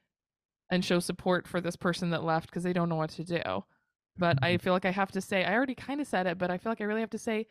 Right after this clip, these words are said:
Speaker 1: "What's the point of raising this money for someone who's dead? We don't need to pay for his funeral. This doesn't even make any sense. I do, I'm not going to a car wash for free.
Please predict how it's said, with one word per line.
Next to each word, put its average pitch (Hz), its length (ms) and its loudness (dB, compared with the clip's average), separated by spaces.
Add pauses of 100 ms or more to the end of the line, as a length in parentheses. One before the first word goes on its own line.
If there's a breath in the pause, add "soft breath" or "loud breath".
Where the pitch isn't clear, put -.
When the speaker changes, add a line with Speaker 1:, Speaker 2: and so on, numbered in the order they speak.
(360)
Speaker 1:
"What's 247 180 0
the 277 80 0
point 302 180 2
of 254 60 2
raising 247 280 2
this 247 140 -2
money 269 360 -2 (1160)
for 247 140 0
someone 254 280 2
who's 233 200 4
dead? 190 400 0 (240)
We 202 120 -2
don't 233 140 2
need 247 120 -2
to 247 60 2
pay 240 200 0
for 233 120 -2
his 226 180 0
funeral. 220 360 -2
This 175 120 -6
doesn't 208 280 -4
even 208 200 0
make 196 180 0
any 180 160 0
sense. 185 340 -6
I 185 40 0
do, 175 140 -2
I'm 190 100 0
not 202 160 2
going 220 200 2
to 226 100 0
a 190 60 0
car 208 260 -2
wash 175 260 0
for 180 140 -12
free. - 280 -10